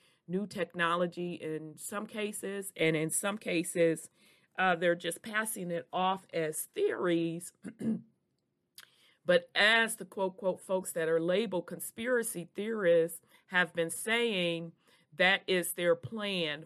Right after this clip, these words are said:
for the future, okay? All right. So let, uh, me use a little bit of technology here and go into <clears throat> sharing this gentleman's video. Uh, so this is his YouTube channel,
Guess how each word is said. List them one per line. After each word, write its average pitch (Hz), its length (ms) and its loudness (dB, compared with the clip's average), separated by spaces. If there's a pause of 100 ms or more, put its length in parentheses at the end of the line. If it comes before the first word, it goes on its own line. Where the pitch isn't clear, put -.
(120)
for 156 440 -2
the 165 60 -14
future, - 640 -14 (300)
okay? 160 480 -2 (520)
All 214 160 8
right. 220 380 8 (1000)
So 160 560 4
let, 196 360 2
uh, 196 300 2
me 190 220 -6
use 190 280 -8
a 196 40 -14
little 202 100 -4
bit 185 220 -8
of 180 80 -20
technology 180 840 -4
here 226 640 -2 (640)
and 170 340 -2
go 175 440 4
into 170 960 -4 (920)
<clears throat> 196 200 -2
sharing 233 400 -4
this 196 200 -6
gentleman's 175 720 -4 (640)
video. 185 760 4
Uh, 185 240 6
so 185 220 2
this 226 260 2
is - 140 2
his - 220 0
YouTube 240 520 -4
channel, 180 600 -2